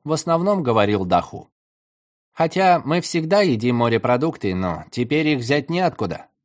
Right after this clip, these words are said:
Да вы и сами знаете". "Ничего, ничего. Еда прекрасная и очень сытная.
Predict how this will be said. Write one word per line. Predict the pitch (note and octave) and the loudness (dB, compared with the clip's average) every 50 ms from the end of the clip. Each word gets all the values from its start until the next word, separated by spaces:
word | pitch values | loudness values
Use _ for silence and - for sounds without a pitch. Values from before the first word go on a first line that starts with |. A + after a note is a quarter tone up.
| _ - | _ -2
Да | D#3 G3+ G3+ | 0 0 2
вы | G3+ F#3 | 2 2
и | C#3+ A#2 F#2+ G2 G#2+ A2 | 2 2 0 0 -2 -4
сами | G#2 - - D3 D#3+ D3 G#2 | -4 0 0 2 2 2 -2
знаете". | E2 F2 F2 D#2 D#2+ D#2 - - D2+ - _ _ _ _ _ _ _ _ _ _ _ _ _ _ _ _ _ _ _ _ _ - | -2 -4 -6 -6 -8 -10 -10 -12 -14 -16 _ _ _ _ _ _ _ _ _ _ _ _ _ _ _ _ _ _ _ _ _ -6
"Ничего, | G#2+ A2+ B2+ B2 - - D3+ D3+ D#3+ C#3+ | -2 0 0 0 2 2 2 4 4 4
ничего. | F#2+ F#2 F#2+ - A2+ A#2 A2+ F#2 D#2 F2 - - - _ _ _ _ _ _ - | 2 0 -2 -2 -2 0 0 -2 -2 -6 -12 -14 -18 _ _ _ _ _ _ -12
Еда | - F#2 A#2+ C3+ C3 C#3 B2+ G2 | -4 -2 0 0 2 2 0 0
прекрасная | A#2+ A#2+ G#2+ - C#3+ D#3 D3 - - F2 D#2+ C#2+ D#2 D#2+ | 0 -4 -2 2 2 2 2 2 -2 -6 -8 -12 -12 -12
и | E2 E2 E2 D#2+ D#2+ D#2 D#2 E2 | -12 -12 -10 -10 -10 -12 -12 -14
очень | D#2+ F#2 F#2+ B2 C#3+ C3+ - G#2 F#2 F2 | -14 -12 -8 -6 -6 -4 -4 -6 -6 -4
сытная. | - - A#2+ G#2 - D#2+ D2 - - | -2 -2 -2 -2 -2 -6 -14 -14 -16